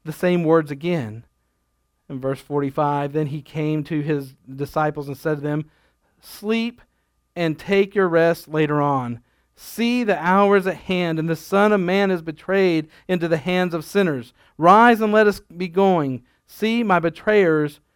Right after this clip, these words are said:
are at hand." And again, Peter fails, and he fails to watch,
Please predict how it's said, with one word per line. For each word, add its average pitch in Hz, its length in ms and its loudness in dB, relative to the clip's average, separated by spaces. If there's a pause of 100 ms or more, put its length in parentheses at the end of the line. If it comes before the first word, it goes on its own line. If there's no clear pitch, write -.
(400)
are 160 120 2
at 151 100 -4
hand." 147 540 -2 (260)
And 151 100 -2
again, 185 360 0
Peter 180 400 -2
fails, 151 800 0 (340)
and 139 100 -4
he 147 100 -4
fails 165 360 2
to 151 80 -2
watch, 139 560 2